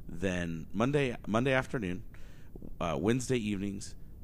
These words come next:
Thursday afternoon, Friday afternoon. Those are just company calls that I choose to be a part of. They're not company. They're actually our team, our organization. Um, and then whenever a corporate call comes in, uh, in the, in the midst of that on occasion, you know, we try to, to be present for those as well.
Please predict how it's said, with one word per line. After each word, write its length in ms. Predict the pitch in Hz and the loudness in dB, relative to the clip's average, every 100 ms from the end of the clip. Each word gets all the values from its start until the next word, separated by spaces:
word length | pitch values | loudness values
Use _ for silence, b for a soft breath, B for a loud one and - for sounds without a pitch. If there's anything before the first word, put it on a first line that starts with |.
| - | -10
Thursday 760 | - 127 123 123 120 113 110 | 2 6 6 6 2 2 2
afternoon, 540 | 110 104 90 101 98 | -2 -2 -2 -2 -2
Friday 460 | - - 101 98 92 | -6 -6 0 2 0
afternoon. 460 | 78 - 69 71 85 | -4 -8 -6 -6 0
Those 160 | 107 | 2
are 80 | 120 | 2
just 180 | 101 - | 0 0
company 340 | 113 113 113 | -4 -2 -4
calls 300 | 107 98 85 | -2 -2 0
that 100 | 87 | -2
I 100 | 92 | -2
choose 220 | 92 92 - | -2 -6 -6
to 100 | 73 | -6
be 120 | 80 | -6
a 60 | |
part 180 | 80 71 | -4 -2
of. 60 | 87 | 4
They're 80 | 120 | 4
not 160 | 110 | 4
company. 260 | - 80 80 | -2 -6 -4
They're 100 | 80 | -4
actually 260 | 82 - | -4 -4
our 160 | - 78 | -2 -4
team, 280 | - 87 80 | -4 -6 -4
our 160 | 85 | -4
organization. 580 | 78 80 78 82 78 107 - B B B | -4 -4 -4 -6 -6 -6 -8 B B B
Um, 240 | - 85 85 | -2 0 2
and 120 | 120 | 6
then 120 | 143 | 8
whenever 280 | 143 147 143 | 8 6 4
a 60 | 131 | 2
corporate 340 | - 147 - | 4 2 2
call 180 | - 113 | 2 0
comes 260 | - 107 104 | 0 -2 0
in, 160 | 110 - B B B | 0 -4 B B B
uh, 200 | 98 95 | 0 2
in 180 | 107 110 | 4 4
the, 100 | 104 | 4
in 120 | - 107 | 4 4
the 80 | |
midst 280 | 101 104 - | 4 2 0
of 80 | 104 | -2
that 120 | 104 | 0
on 120 | 101 | 0
occasion, 480 | 95 - 101 120 113 - | -2 -2 -2 -2 -4 -2
you 100 | 95 | -2
know, 120 | 85 | 0
we 100 | 90 | -2
try 220 | - 98 | -2 -2
to, 80 | 95 78 | -2 -4
to 100 | - | -6
be 120 | 80 | -4
present 340 | 87 98 92 - | -2 -2 -2 -4
for 120 | 82 | -2
those 240 | 80 87 | 0 0
as 100 | 85 | -2
well. 180 | - 73 | -4 -4